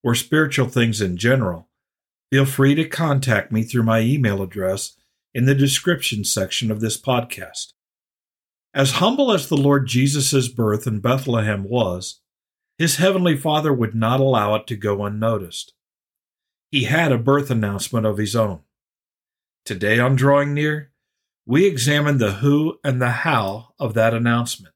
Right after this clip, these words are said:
I encourage you to take your Bible and turn to Luke chapter two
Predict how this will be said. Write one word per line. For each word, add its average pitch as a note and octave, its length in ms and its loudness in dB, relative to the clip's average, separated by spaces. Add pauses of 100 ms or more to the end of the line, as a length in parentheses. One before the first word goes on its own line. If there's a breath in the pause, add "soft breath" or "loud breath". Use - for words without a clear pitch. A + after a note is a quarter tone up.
(960)
I A#2 140 0
encourage A#2 480 2
you A2+ 100 2
to A2 120 0
take A#2 280 0
your D#3+ 120 2
Bible A#2 500 0 (320)
and A2 180 -4
turn A#2 200 0
to G#2 80 -2
Luke A#2 260 0
chapter C#3 400 0
two G#2+ 460 -4